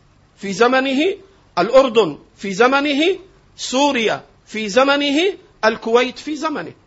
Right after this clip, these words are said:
هذا هو الذي كان يقوله ويفتي به وي-، ويدعو إليه، مع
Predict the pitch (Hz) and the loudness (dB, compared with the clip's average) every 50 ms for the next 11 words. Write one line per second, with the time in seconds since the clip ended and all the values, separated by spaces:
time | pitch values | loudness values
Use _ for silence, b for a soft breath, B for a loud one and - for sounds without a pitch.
0 | b b b b b b b b b - 220 269 349 359 320 311 269 269 254 226 | b b b b b b b b b -4 0 2 2 4 4 4 4 4 4 2
1 | 277 302 277 247 240 233 247 233 226 247 247 240 233 - 247 254 240 214 208 202 | 0 0 0 0 0 0 -4 -4 -4 -4 -6 -6 -6 -4 -4 -2 -2 -2 -2 -2
2 | 185 175 170 - - _ _ _ _ _ _ - 156 160 - 247 294 302 294 294 | -2 -4 -6 -10 -16 _ _ _ _ _ _ -10 -10 -6 -4 -2 -2 0 0 -2
3 | 262 240 233 247 247 247 233 - 151 160 170 202 196 - - 226 202 190 190 240 | -2 -2 -2 -4 -4 -6 -8 -8 -8 -6 -6 -6 -8 -8 -8 -8 -6 -6 -4 -4
4 | 233 226 254 262 269 269 285 277 b b b b b 147 165 185 196 208 202 185 | -4 -2 -2 -2 -2 -2 -4 -8 b b b b b -4 -2 0 0 0 -2 -2
5 | 160 156 160 190 254 233 277 269 294 302 294 254 247 247 254 247 247 226 240 254 | -2 -2 0 0 0 0 0 -2 -4 -4 -2 -2 -2 0 0 -2 -2 -4 -4 -6
6 | 262 254 b b b b b - 170 180 247 330 339 320 339 | -6 -8 b b b b b -10 -4 0 2 2 2 2 0